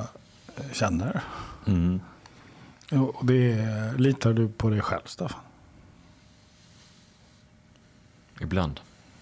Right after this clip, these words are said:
Speaker 1: När då?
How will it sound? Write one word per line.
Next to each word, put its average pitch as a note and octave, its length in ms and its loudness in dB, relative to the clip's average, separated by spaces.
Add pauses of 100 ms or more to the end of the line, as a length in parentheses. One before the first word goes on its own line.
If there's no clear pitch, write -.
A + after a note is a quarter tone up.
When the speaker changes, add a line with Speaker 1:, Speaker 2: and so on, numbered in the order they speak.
(2000)
Speaker 1:
När F#2 160 -2
då? C#3 180 -2